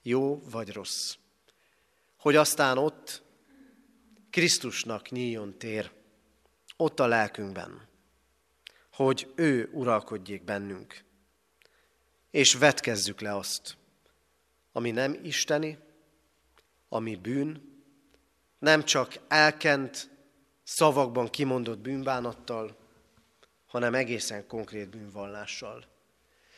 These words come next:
És legyen ebben segítségünkre a mi Urunk, hogy fel tudjuk öltözni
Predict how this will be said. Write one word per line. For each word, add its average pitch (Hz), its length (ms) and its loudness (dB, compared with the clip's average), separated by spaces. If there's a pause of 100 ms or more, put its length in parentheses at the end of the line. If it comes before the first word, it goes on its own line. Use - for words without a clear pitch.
(120)
És 139 280 2
legyen 135 460 4
ebben 120 400 -6
segítségünkre 107 880 -8
a 101 60 -6
mi 101 140 -8
Urunk, 98 460 -8 (800)
hogy 113 220 -6
fel 151 340 0
tudjuk 98 340 -14
öltözni 98 640 -10